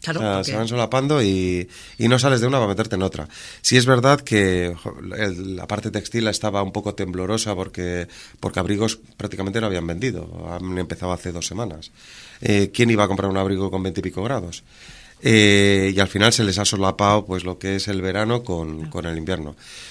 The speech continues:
Speaker 2: Pero bueno, pero al final tienen experiencia, y todo el comercio en sí de, de, tiene mucha experiencia y sabe cómo salir. Sí es verdad que son momentos duros.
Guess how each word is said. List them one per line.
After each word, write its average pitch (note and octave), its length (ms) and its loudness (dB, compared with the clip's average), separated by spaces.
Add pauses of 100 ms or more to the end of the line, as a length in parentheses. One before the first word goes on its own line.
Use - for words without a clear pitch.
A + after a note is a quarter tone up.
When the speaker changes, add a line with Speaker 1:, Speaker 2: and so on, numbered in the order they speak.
(160)
Speaker 2:
Pero A2 240 6
bueno, G#2 240 4
pero F#2 300 2
al F#2+ 80 2
final A2 1000 4
tienen B2 280 4
experiencia, G#2 540 2
y G#2+ 200 0 (160)
todo B2 160 -2
el F2+ 80 -4
comercio F2 380 -4
en E2 40 -8
sí F2 140 -6
de, F2 80 -4
de, F2 540 -8 (400)
tiene G2 180 -2
mucha F#2 240 -4
experiencia G2 580 -4 (380)
y A#2 100 0
sabe A2+ 220 6
cómo F#2+ 160 2
salir. F2 320 -6 (180)
Sí - 140 0
es G#2+ 60 4
verdad A2 200 4
que A2+ 80 0
son F#2+ 160 -2
momentos F#2+ 380 -2
duros. D#2 340 -10